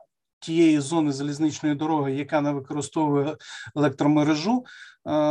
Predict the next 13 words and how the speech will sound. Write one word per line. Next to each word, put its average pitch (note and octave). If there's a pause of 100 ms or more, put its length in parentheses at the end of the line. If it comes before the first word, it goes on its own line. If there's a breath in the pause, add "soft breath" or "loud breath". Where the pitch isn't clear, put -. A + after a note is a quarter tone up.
(360)
з-, D3
забезпечити D3+ (100)
електротя-, D3+
е, C3+
тяговими C#3+
пот-, F#3+
ну, F3+
е, D3+
локомотивами, D#3+
які C#3+
використовують D3
виключно D3+
воду. C3+